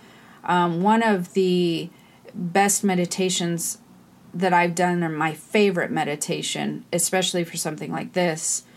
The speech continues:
um, is my chi meditation. And the amount of emails and the feedback I get on this is incredible. It's been downloaded, like,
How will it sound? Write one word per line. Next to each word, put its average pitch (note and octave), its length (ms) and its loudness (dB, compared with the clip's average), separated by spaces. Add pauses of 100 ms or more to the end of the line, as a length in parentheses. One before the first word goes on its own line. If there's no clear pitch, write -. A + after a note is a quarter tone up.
(340)
um, E3 260 0
is F3 200 -2
my D#3+ 160 -2
chi A3+ 340 -2
meditation. - 760 -4
And C3+ 240 -4
the E3+ 40 -2
amount F#3+ 240 2
of F3+ 80 -2
emails E3+ 580 -2
and D#3+ 120 -6
the D3+ 60 -8
feedback E3 520 -2
I D3+ 80 -6
get D#3 180 -4
on D3 160 -2
this C#3+ 240 -6
is D3+ 160 -8
incredible. D#3+ 520 -4
It's - 240 -8
been F3 200 -2
downloaded, E3 600 -4
like, - 200 -10